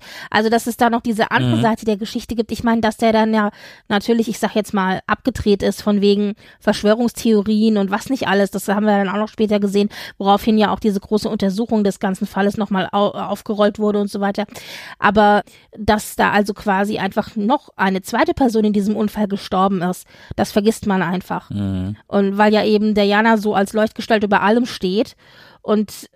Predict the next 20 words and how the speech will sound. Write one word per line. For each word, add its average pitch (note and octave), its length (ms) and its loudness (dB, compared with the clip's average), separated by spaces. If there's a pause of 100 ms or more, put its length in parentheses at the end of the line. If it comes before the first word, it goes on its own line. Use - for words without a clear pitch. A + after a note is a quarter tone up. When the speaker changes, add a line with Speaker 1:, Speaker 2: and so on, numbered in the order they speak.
Speaker 1:
und A#3+ 220 -6
das B3 200 0
fand C#4 180 -2
Speaker 2:
Mhm. G#3+ 440 -6
Speaker 1:
ich G#3+ 100 -8
hier A#3+ 120 2
auch A#3 60 0
nochmal B3 200 2
schön A#3+ 200 -2
rausgearbeitet, A3 720 0
als G3+ 220 -2
eben A3 160 -2
dieser G#3 240 0
Lo-, G#3+ 180 0 (120)
die, G#3 220 2
dieser, G3+ 380 2 (240)
ja, G3 400 2
Dialog G3+ 560 2
oder G#3 160 4
gedachte G3+ 720 0